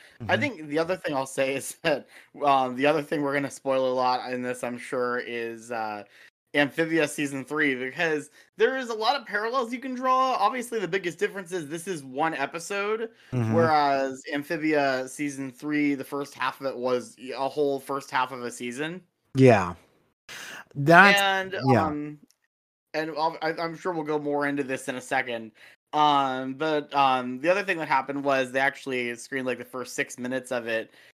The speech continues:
Speaker 1: at New York Comic Con.
Speaker 2: Mm-hmm.
Speaker 1: And, of course, someone recorded a bootleg because obviously, and what's really cool about that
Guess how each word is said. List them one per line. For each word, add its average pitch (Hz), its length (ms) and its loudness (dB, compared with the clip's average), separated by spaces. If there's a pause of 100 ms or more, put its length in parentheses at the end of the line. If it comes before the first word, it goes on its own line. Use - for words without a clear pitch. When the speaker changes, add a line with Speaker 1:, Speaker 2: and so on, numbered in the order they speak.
(200)
Speaker 1:
at 120 380 2
New 131 80 -4
York 131 200 -2
Comic 127 260 -6
Con. 160 340 0 (440)
Speaker 2:
Mm-hmm. 120 60 -2
Speaker 1:
And, 135 360 2
of 123 80 -10
course, 214 240 0
someone 170 300 -6
recorded 160 380 -4
a 156 40 -2
bootleg 131 460 -4
because 131 200 -6
obviously, 127 600 -2
and 131 140 -4
what's 147 160 -10
really 285 180 -2
cool 208 240 0
about 180 220 0
that 127 320 0